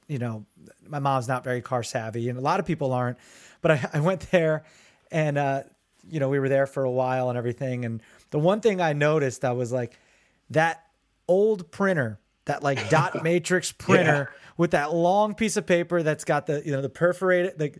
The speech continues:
Speaker 1: the, the, the little strip on top with the holes in it that you
Speaker 2: Yep.
Speaker 1: gotta tear off. It's like, it's twenty twenty-one, and w-, w-, we still have that printer. We still
Speaker 2: Uh-huh.
Speaker 1: need to use that. Like,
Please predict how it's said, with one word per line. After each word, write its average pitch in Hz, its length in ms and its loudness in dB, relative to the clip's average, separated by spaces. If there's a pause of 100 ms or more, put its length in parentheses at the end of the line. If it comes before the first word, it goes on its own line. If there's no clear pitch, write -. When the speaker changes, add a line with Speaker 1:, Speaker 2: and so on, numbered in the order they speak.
(300)
Speaker 1:
the, 160 220 0
the, 139 360 -2
the 139 140 -6
little 165 180 0
strip 175 340 2
on 165 120 4
top 160 260 2
with 165 100 -8
the 151 100 2
holes 151 300 2
in 151 80 0
it 156 100 0
that 151 120 2
you 110 80 2
Speaker 2:
Yep. 143 60 2
Speaker 1:
gotta 143 200 2
tear 151 360 0
off. - 600 -6
It's 180 120 -2
like, 208 200 2 (260)
it's 269 220 2
twenty 247 420 0
twenty-one, 208 760 0 (220)
and 143 220 -4
w-, 165 180 -4
w-, 165 260 -8
we 156 120 -2
still 240 640 0 (180)
have 190 360 0
that 214 340 0
printer. 233 340 2
We 233 140 0
still 247 140 4
Speaker 2:
Uh-huh. 220 80 4
Speaker 1:
need 220 160 0
to 208 100 0
use 190 400 0
that. 240 280 2
Like, 190 200 -2